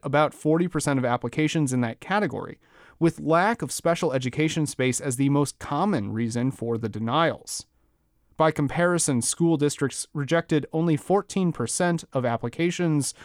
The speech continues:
from students without disabilities.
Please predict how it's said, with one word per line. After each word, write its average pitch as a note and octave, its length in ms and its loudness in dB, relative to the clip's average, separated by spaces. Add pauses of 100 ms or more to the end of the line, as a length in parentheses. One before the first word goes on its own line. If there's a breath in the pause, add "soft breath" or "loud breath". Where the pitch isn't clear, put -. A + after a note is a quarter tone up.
(160 loud breath)
from F3+ 220 2
students F#3+ 440 0
without C3+ 400 2
disabilities. A2+ 920 -2